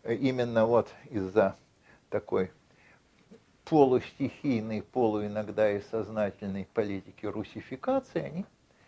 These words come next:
постепенно теряются. Но, конечно, тут проблемы больше, как, например, для русского населения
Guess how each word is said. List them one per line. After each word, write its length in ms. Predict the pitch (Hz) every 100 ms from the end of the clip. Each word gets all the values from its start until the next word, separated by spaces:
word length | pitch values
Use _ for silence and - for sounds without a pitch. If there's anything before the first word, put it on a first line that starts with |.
| - - -
постепенно 760 | 120 - 123 - 156 160 156 135
теряются. 760 | - 135 101 71 55 - - 98
Но, 120 | 117
конечно, 460 | 156 208 254 -
тут 200 | - 180
проблемы 500 | - 135 139 156 139
больше, 400 | 113 160 175 -
как, 240 | - - -
например, 480 | 151 147 135 165 127
для 300 | 127 131 127 - - -
русского 520 | 147 156 - 139 131
населения 920 | 127 - 147 139 139 117 113 107 98